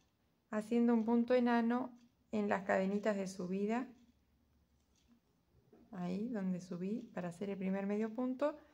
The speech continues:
cierro la vuelta. Para comenzar la hilera siguiente me toca hacer el punto red, entonces subo con cuatro cadenitas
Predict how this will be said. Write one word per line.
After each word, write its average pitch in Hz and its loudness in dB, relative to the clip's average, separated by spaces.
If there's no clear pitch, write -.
cierro 240 2
la 202 0
vuelta. 156 -8
Para 175 2
comenzar 180 0
la 175 -4
hilera 185 -2
siguiente 302 -4
me 185 -2
toca 190 0
hacer 190 2
el 170 -2
punto 214 0
red, 285 2
entonces 254 -2
subo 262 0
con 226 0
cuatro 214 2
cadenitas 233 -2